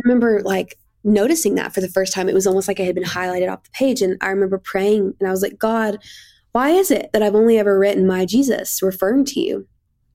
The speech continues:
And I remember just, like, listening and doing, like, listening prayer. And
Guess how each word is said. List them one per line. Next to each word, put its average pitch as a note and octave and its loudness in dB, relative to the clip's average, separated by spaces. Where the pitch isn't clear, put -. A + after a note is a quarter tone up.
And G#3+ 2
I G3+ 0
remember G3+ 2
just, G3 -2
like, F#3 -4
listening F#3+ 2
and F3 -2
doing, F3+ 0
like, E3+ -6
listening F3+ -4
prayer. F3 -4
And F3 -6